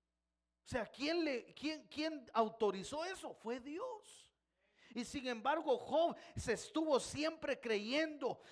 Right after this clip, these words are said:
Y por eso Job dice, "Aunque él me mate, en él espero, porque yo sé que mi Redentor vive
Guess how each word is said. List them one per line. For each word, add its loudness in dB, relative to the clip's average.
Y 0
por 6
eso 2
Job 2
dice, -2
"Aunque 4
él 2
me 0
mate, -2
en 4
él 2
espero, 4
porque 2
yo 4
sé 2
que 6
mi 2
Redentor 4
vive 6